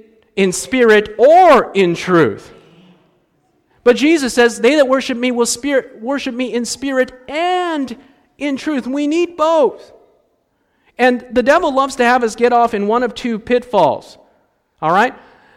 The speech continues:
I have been in certain camps, and if you ever want to have a discussion about Adventist communities, I've been through it all. All right? The full spectrum, if I can use that word. All through it.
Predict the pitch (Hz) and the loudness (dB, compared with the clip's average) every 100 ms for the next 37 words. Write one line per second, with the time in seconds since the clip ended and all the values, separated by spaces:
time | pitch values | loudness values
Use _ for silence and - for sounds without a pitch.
0 | - 160 180 208 247 233 226 240 220 208 | -10 -8 -2 0 2 0 0 0 -2 -2
1 | 240 240 208 202 233 226 190 - 180 180 | -4 -4 -4 -8 -4 -2 -2 -4 -8 -8
2 | 208 214 220 202 202 202 190 180 - 214 | -6 -6 -6 -6 -6 -6 -8 -12 -6 -6
3 | 196 170 170 160 185 208 185 180 170 - | -4 -6 -4 -4 -4 -6 -6 -10 -10 -12
4 | 170 226 202 151 156 160 220 226 196 240 | -8 -6 -4 -4 -6 -4 -6 -6 -8 -10
5 | 240 262 262 277 381 381 359 - - - | -10 -12 -10 -12 -10 -8 -8 -10 -14 -20
6 | - - _ _ _ _ _ _ _ _ | -20 -20 _ _ _ _ _ _ _ _
7 | - 151 190 269 311 311 202 202 262 311 | -8 -6 -4 -6 -8 -8 -10 -8 -6 -2
8 | 302 247 226 - - - 440 - - 214 | -2 -2 -4 -10 -14 -12 -14 -14 -10 -8
9 | 117 - 143 - - - 143 143 135 135 | -8 -12 -18 -14 -14 -10 -8 -8 -4 -6
10 | 113 120 101 95 160 277 302 285 240 202 | -4 -10 -12 -10 -4 2 4 6 4 4
11 | 185 175 175 165 160 151 147 175 165 139 | 4 2 0 -2 -4 -6 -6 -4 -2 -2
12 | 104 | -4